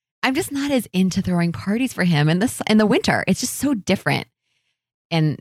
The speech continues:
that's not fair. I have a winter birthday too, and, but I was also an only child for a long time.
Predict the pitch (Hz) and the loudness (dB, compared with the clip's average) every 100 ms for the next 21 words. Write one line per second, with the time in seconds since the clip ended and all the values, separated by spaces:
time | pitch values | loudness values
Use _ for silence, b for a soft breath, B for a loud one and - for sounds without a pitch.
0 | _ _ _ _ _ _ - 160 160 156 | _ _ _ _ _ _ -6 -2 0 0
1 | - 131 120 - 196 196 175 170 147 143 | 0 0 0 2 2 2 2 0 -2 -2
2 | 143 - 139 135 139 139 135 - _ _ | -2 2 2 2 2 2 0 -4 _ _
3 | _ _ 175 262 277 208 196 190 160 160 | _ _ 2 4 4 0 -2 -2 -6 -6
4 | 156 160 143 135 139 139 139 139 135 | -6 -4 -4 -4 -10 -8 -8 -6 -8